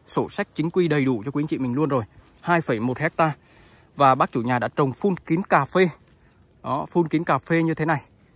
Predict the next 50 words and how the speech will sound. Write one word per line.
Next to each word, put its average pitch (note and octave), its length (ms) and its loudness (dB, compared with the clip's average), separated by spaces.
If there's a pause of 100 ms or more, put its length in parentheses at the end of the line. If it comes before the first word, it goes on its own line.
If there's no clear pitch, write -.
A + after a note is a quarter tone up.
(360)
Và C3+ 120 -2
trồng C#3+ 280 0
dặm D3+ 200 4
được C3 200 -6
khoảng G2 260 -2
sáu C#3+ 340 2
trăm F3 160 0
trụ D#3 240 -2
hồ C#3 180 -2
tiêu F3 220 4
xen E3 240 -2
canh D#3 240 0 (160)
trong D#3 140 0
cà C3+ 180 -2
phê D3+ 220 -2
này C3+ 100 -2
quý C3 100 -6
anh C3+ 60 -6
chị C#3 80 -6
này. B2 160 -6 (540)
Và B2+ 120 -4
có, C3+ 380 2 (760)
à, A#2 280 -2
mười D#3 260 6
cây F3+ 200 4
sầu D3+ 240 0
riêng E3+ 200 4 (180)
Thái C#3 180 0
Lan. F3 160 4 (880)
Đó, - 100 -6
một C#3+ 200 -4
mảnh C3 180 2
vườn C3+ 300 0 (120)
với, C3 260 -2
à, E3+ 280 0 (320)
thân D#3 140 -2
đất F#3+ 200 0
cực F3+ 160 2
đẹp E3 200 2
luôn, F3+ 120 4 (320)
nằm C#3+ 220 0
ngay D#3+ 100 2
khu E3+ 220 2
dân E3 140 4
cư. F#3 180 6 (500)
Và D3 80 -2
đường D#3 240 4
xá C#3 220 2
di F3+ 140 -2
chuyển D#3 200 2